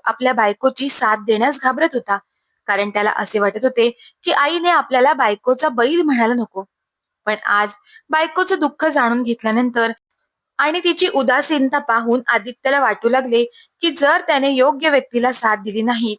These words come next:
तर तो त्याच्या बायकोचं प्रेम गमावू शकतो. म्हणून आता त्याने ठरवले होते की तो कधीही त्याच्या आईसमोर त्याच्या बायकोचा अपमान करण्याचा प्रयत्न करणार नाही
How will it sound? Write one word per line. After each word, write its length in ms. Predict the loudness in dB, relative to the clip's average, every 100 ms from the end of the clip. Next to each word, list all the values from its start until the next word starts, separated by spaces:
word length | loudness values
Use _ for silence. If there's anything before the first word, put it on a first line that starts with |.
| -6
तर 80 | -6
तो 240 | 0 0
त्याच्या 300 | 0 -2 -2
बायकोचं 520 | 0 -2 -2 -4 -4
प्रेम 340 | -2 0 0 0
गमावू 340 | 0 0 0
शकतो. 680 | 0 -6 _ _ _ -8 -8 _ _ _ _ _ -6
म्हणून 180 | -4 -2
आता 280 | -2 -2 -2
त्याने 300 | -2 0 -2
ठरवले 420 | -2 0 2 2
होते 300 | 0 0 0 -2 -6 -20 _
की 60 | -6
तो 180 | -2 0
कधीही 420 | 0 -2 0 0
त्याच्या 280 | 0 0 0
आईसमोर 560 | 0 0 0 0 0
त्याच्या 300 | -2 -4 -4
बायकोचा 500 | -2 -2 -2 -8 -4
अपमान 460 | -2 -2 -4 -2 -2
करण्याचा 440 | -2 -2 -2 -2
प्रयत्न 420 | -4 0 -2 -2 -4
करणार 340 | 0 2 2
नाही 220 | 0 -6